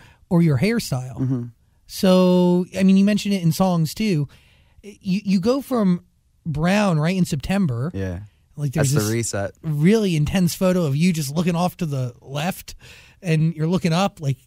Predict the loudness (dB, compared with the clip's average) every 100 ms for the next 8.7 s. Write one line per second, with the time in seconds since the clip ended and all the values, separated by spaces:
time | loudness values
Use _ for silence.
0 | _ 0 4 4 6 2 2 2 2 0
1 | 0 -2 -2 -6 -10 _ -16 -16 -20 _
2 | _ _ -2 0 2 0 0 2 2 2
3 | 2 2 0 -2 -2 -2 0 2 2 0
4 | 0 0 -2 -4 -2 -2 0 -2 -4 -2
5 | -2 -2 -2 0 0 -2 -4 -6 -10 _
6 | _ -8 -6 -4 -4 -4 -4 -6 -10 -4
7 | -2 0 -2 -4 -6 -12 _ _ _ _
8 | _ -4 -2 -2 -2 -2 -4